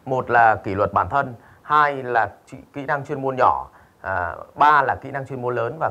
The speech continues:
cuối cùng là thái độ và kỹ năng mềm. Thì trong cái chương trình đó thì chúng tôi nêu ra được bốn cái yếu tố đó. Nhưng mà làm thế nào để mà giúp họ để có bốn cái yếu tố đấy, cái đó mới là quan trọng. Chứ còn phán xét thì rất là dễ.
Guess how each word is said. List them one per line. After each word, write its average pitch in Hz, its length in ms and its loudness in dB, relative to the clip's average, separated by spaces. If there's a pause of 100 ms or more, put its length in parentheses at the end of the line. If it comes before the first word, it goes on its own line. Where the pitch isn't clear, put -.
cuối 131 140 -8
cùng 117 140 -6
là 92 80 -6
thái 104 240 -6
độ 117 240 -2
và 90 120 -4
kỹ 123 100 -8
năng 113 180 -4
mềm. 95 180 0 (380)
Thì 127 120 -8
trong 165 180 -2
cái 165 100 -4
chương 170 80 -10
trình 143 160 -8
đó 113 180 4
thì 143 100 -10
chúng 131 100 -14
tôi 135 160 -4
nêu 131 300 -4
ra 120 180 0
được 101 120 -8 (120)
bốn 131 260 -2
cái 151 120 -8
yếu 127 100 -6
tố 123 160 0
đó. 113 240 2 (320)
Nhưng 185 280 0
mà 135 200 6
làm 160 380 4
thế 190 100 -2
nào 151 260 0 (640)
để 127 160 -2
mà 101 120 -4
giúp 254 200 0
họ - 320 4 (240)
để 117 120 -6
có 127 120 0
bốn 165 280 4
cái 220 120 2
yếu 185 180 4
tố 165 160 2
đấy, 139 200 2 (280)
cái 117 120 -4
đó 110 220 4
mới 156 100 -10
là 110 80 -6
quan 107 200 -4
trọng. 101 180 -2 (100)
Chứ 165 80 -10
còn 147 140 2
phán 139 220 -2
xét 196 220 -2 (120)
thì 113 160 -10
rất 135 160 -4
là 101 100 -2
dễ. 135 280 -4